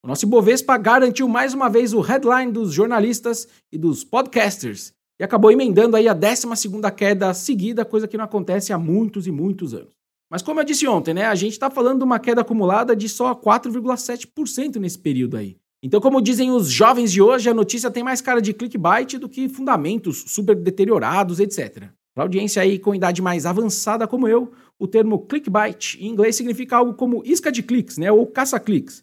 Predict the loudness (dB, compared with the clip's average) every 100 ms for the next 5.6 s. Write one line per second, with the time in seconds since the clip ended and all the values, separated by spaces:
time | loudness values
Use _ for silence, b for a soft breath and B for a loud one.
0 | _ -8 0 2 4 2 2 0 0 0
1 | -2 -2 -4 -2 -2 -2 -6 -2 0 -2
2 | -4 -8 -8 -14 -6 -2 0 0 0 -2
3 | 0 0 0 -2 -6 -6 -4 -4 -4 -6
4 | -6 -6 -6 -4 -2 -4 -4 -6 -6 -6
5 | -10 -18 _ -20 -20 -20